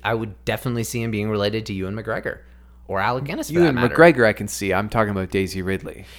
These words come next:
Speaker 1: Yeah, but that's not where
Speaker 2: No, Dominic Monaghan looks like he could be in Trainspotting, for
Speaker 1: Yeah,
Speaker 2: sure.
Speaker 1: he looks like they're da-, like they're damn brothers.
Speaker 2: Yeah, totally.
Speaker 1: Uh,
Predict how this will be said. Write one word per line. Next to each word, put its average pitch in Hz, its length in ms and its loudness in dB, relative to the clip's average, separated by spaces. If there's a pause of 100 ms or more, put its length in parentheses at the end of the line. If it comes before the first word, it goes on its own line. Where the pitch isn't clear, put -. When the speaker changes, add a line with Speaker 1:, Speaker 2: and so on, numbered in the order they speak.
(100)
Speaker 1:
Yeah, 247 440 0
but 202 360 4 (260)
that's 165 300 0
not 151 320 4 (320)
where 139 180 6
Speaker 2:
No, 131 200 10
Dominic 170 420 6
Monaghan 135 400 4 (160)
looks 156 260 4
like 123 140 2
he 127 120 2
could 123 180 0
be 120 120 2
in 98 140 0
Trainspotting, 95 680 -2
for 107 60 -6
Speaker 1:
Yeah, 156 140 4
Speaker 2:
sure. 131 200 2
Speaker 1:
he - 80 0
looks - 180 0
like 151 160 2
they're 127 160 2
da-, 117 220 0
like 110 140 -6
they're 110 100 0
damn 104 220 0
brothers. 95 520 -2
Speaker 2:
Yeah, 120 240 4
totally. 104 680 2
Speaker 1:
Uh, 98 320 0